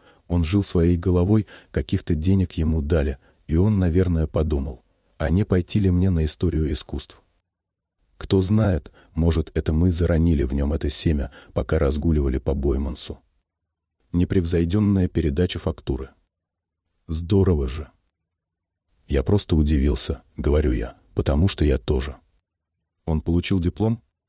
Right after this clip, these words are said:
Конечно. Он, да. С отличием. А потом заделался галерейщиком. Скажем так, очень успешным. Если бы ты еще крутился в мире искусства,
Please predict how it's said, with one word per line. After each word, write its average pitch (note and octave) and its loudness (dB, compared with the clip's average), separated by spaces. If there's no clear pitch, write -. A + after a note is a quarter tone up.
Конечно. C2+ 0
Он, F#2 2
да. D2 -2
С - -4
отличием. C#2 -2
А E2 -4
потом B2+ 0
заделался D#2+ 0
галерейщиком. D2 -2
Скажем D#2+ 0
так, - -4
очень E2 2
успешным. C2+ -4
Если F#2+ 0
бы F#2+ 2
ты - 0
еще F2 2
крутился E2 -2
в C#2 0
мире D#2+ 2
искусства, - -2